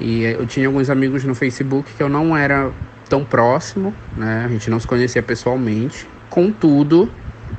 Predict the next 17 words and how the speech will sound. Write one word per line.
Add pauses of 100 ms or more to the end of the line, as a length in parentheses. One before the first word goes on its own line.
(160)
é,
eram
pessoas
que
já
estavam
envolvidas
com
literatura. (240)
Então,
eu
tinha
um
amigo,
por
exemplo,
que